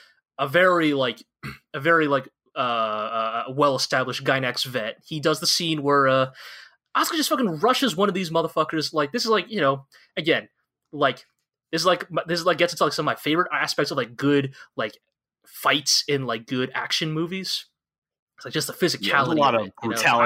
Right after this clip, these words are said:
Speaker 1: just
Speaker 2: brutality
Speaker 1: rushes
Speaker 2: in this fight.
Speaker 1: just rushes one of these motherfuckers, just, like, starts pounding the shit out of it, lifts it above her head,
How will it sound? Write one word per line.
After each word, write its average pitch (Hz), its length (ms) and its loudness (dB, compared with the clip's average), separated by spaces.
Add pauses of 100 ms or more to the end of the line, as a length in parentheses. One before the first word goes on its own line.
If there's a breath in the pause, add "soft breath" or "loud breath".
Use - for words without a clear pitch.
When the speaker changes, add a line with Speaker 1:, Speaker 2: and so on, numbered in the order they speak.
(120)
Speaker 1:
just 170 160 0
Speaker 2:
brutality 139 120 -6
Speaker 1:
rushes 170 420 0
Speaker 2:
in 101 100 -6
this 101 180 -4
fight. 87 320 -6
Speaker 1:
just - 200 -4 (100)
rushes 214 400 0
one 226 100 4
of 220 60 0
these 226 160 -2
motherfuckers, 208 500 0
just, 156 220 -6
like, 143 140 0
starts 247 260 -2
pounding 202 400 0
the 143 60 -2
shit 170 280 -2
out 143 140 0
of 139 100 -6
it, 139 160 -4 (260 loud breath)
lifts 170 440 -4
it 370 80 -4
above 254 340 2
her 160 160 0
head, 160 720 -2